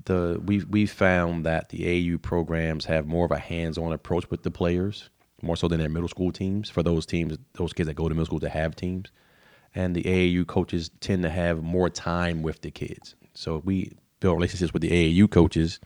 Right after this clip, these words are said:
they let us know, "Hey, we got a kid up here that might fit your program," and things of that nature. And then one of the coaches, it, it, there's a seventeen thousand of us over there, it seems like,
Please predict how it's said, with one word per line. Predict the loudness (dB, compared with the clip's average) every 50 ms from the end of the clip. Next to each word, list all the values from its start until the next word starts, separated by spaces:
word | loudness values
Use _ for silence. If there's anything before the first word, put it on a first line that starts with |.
| _ _ _ _ _ _ -2
they | 0 2
let | 4 4 4
us | 2 2 0
know, | -2 0 0
"Hey, | 2 2 0
we | 0 0
got | 0 -2 -2
a | -2
kid | -2 -2 -2 0
up | 0 0
here | 0 0
that | 0 0
might | 0 -2 -2 -4 -6
fit | -12 -10 -8 -8 -8 -6
your | -8 -10 -10
program," | -8 -6 -6 -6 -6 -8 -8 -8 -8 -8 -8
and | -10
things | -10 -8 -8 -8
of | -8 -8
that | -8 -8 -8 -8 -10
nature. | -14 -14 -12 -12 -12
And | -10 -8 -6
then | -8 -8 -8 _ -18 -20 -20 -20 _ _ _
one | -6 -2 -2 0
of | 0
the | -2 -2
coaches, | 0 0 -2 -2 -2 -4 -6 -6 -6 -8 -10 -14 _ -18
it, | -16 -16 -12 -8
it, | -8 -8 -6
there's | -6 -6 -6 -6
a | -8 -10 -12
seventeen | -12 -10 -6 -6 -6 -6 -6 -8 -8 -6 -6 -6
thousand | -4 -4 -4 -4 -4 -6 -8 -10
of | -10 -10
us | -10 -8
over | -8 -6 -8 -8
there, | -8 -12
it | -12
seems | -10 -10 -10 -10 -10
like, | -10 -12 -12 -12